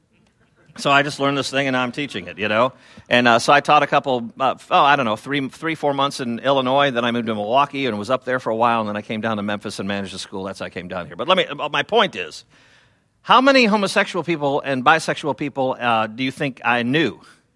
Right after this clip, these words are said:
I mean, when I managed the school, who did you think I was hiring? Who did you think I was training? Uh, when you deal with people on a regular basis, you know, if they're, if they're family, you love them, don't you?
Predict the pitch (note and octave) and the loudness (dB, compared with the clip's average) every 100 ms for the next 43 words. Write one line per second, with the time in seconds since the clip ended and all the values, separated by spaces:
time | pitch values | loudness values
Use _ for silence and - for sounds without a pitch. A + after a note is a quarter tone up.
0 | _ _ _ _ _ _ _ _ - D3+ | _ _ _ _ _ _ _ _ 0 4
1 | D#3+ D#3+ D3+ D3+ F3+ G3+ D#3 D3 - - | 6 6 6 4 2 2 -2 -6 -10 -4
2 | C3 B2 E3 F3 E3 D#3+ D#3 C#3+ B2+ - | -2 -2 -2 -4 -8 -6 0 0 0 2
3 | D#3+ D#3 A#2+ F2+ - _ _ - D3 D3 | 4 4 2 -4 -12 _ _ -10 -8 -6
4 | E3+ D3 B2+ - E3 F3 D#3 F2+ D#2+ _ | -4 -2 -4 -4 0 0 0 -4 -12 _
5 | - G#2+ G2+ F#2+ - _ _ B2 D3+ D#3 | -8 -4 -2 -4 -12 _ _ 0 0 2
6 | D#3 B2+ E3+ G#3+ D#3+ C3 D#3+ D3+ D3 C#3 | -2 0 0 4 2 2 0 4 4 6
7 | C#3 D3 C#3+ B2+ D#3 G3 C#3+ C3 - D3 | 4 2 2 2 0 0 -2 -4 -4 -2
8 | C#3+ - C#3+ C#3 C#3 C#3 B2 - E3 F3 | -2 0 -2 -2 -4 -4 -4 2 2 4
9 | F#3+ G3+ A3 G#3+ _ _ _ _ _ - | 2 0 -2 -6 _ _ _ _ _ -6
10 | F3 F#3+ G3 A3+ F#3+ D3 G#2 F#2+ C3 F#3 | -4 -2 2 2 2 0 0 2 0 0
11 | G#3+ A3 A#3 | -4 -6 -8